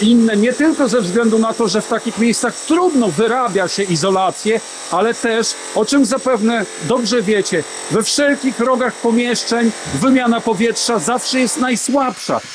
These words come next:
Tam, gdzie najsłabsza jest wymiana powietrza z kolei, tam gromadzi się zawsze najwięcej wilgoci. W związku z tym tę wilgoć lubią pleśnie wszelkiego rodzaju. I gdy następuje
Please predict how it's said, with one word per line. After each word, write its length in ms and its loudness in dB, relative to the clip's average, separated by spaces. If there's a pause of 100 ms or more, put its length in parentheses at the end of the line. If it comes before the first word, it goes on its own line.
(160)
Tam, 200 2
gdzie 120 2
najsłabsza 600 0
jest 160 -2
wymiana 420 2
powietrza 540 0
z 120 -10
kolei, 400 2 (520)
tam 320 4 (220)
gromadzi 480 2
się 260 0 (200)
zawsze 460 -2
najwięcej 600 2
wilgoci. 600 2 (200)
W 60 -4
związku 640 0
z 60 -4
tym 280 2 (280)
tę 220 2
wilgoć 520 2 (280)
lubią 540 2 (200)
pleśnie 440 0
wszelkiego 460 0
rodzaju. 460 0 (300)
I 220 2
gdy 260 2
następuje 720 0